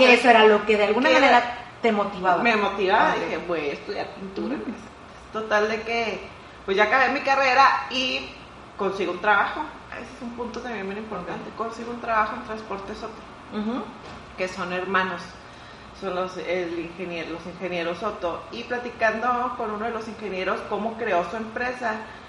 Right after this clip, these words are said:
Speaker 2: dijo, "No sé cómo la creé, solamente sé que la amo".
Speaker 1: Ok,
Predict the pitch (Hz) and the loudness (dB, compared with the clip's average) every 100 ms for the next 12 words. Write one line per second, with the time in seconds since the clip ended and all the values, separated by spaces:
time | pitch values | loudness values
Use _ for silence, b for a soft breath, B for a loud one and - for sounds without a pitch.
0 | - - 220 220 226 180 - - - - | -18 -8 -8 -4 -2 -2 -4 -12 -18 -20
1 | - - - - - - - 220 247 285 | -20 -20 -20 -20 -20 -20 -12 0 2 2
2 | - 285 285 262 277 277 220 208 254 - | -2 -6 -4 -4 -4 -4 -6 -6 -8 -6
3 | 220 226 226 220 220 233 233 226 233 214 | -4 -4 -4 -8 -10 -10 -10 -10 -8 -4
4 | 180 202 196 - - - - 180 175 | -4 -6 -10 -16 -18 -20 -12 -12 -10